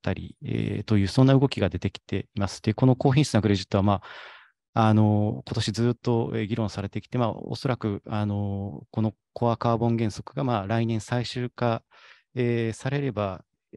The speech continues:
まあ、一旦こう、あの、議論は、まあ、目処はつくんじゃないかなというふうには、えー、考えているんですが、あの、アイシーブイシーエムの、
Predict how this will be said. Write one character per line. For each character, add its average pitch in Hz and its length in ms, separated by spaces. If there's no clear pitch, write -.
ま 113 100
あ、 - 20
一 107 240
旦 120 220
こ 117 440
う、 - 60
あ 110 140
の、 104 500
議 110 220
論 101 160
は、 90 220
ま 110 60
あ、 - 20
目 107 100
処 107 100
は 98 100
つ - 120
く 120 120
ん - 20
じ 107 80
ゃ 101 40
な 104 100
い - 20
か 151 100
な 151 100
と 120 100
い - 20
う - 40
ふ 110 80
う - 20
に 98 100
は、 95 140
え 120 60
ー、 113 180
考 113 60
え 113 60
て 120 80
い 113 40
る 110 60
ん 104 60
で 92 80
す - 100
が、 107 240
あ 110 100
の、 107 320
ア 135 120
イ 131 80
シ 139 140
ー - 20
ブ 135 80
イ 139 40
シ 156 140
ー - 20
エ 139 40
ム 113 60
の、 92 120